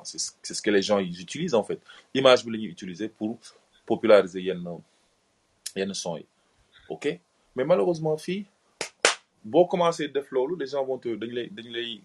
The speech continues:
dañ lay xas wala dañ lay saaga. Parce que les gens pensent que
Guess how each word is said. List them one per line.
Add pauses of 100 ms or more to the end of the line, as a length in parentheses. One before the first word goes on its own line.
dañ
lay
xas
wala
dañ
lay
saaga. (760)
Parce
que
les
gens
pensent
que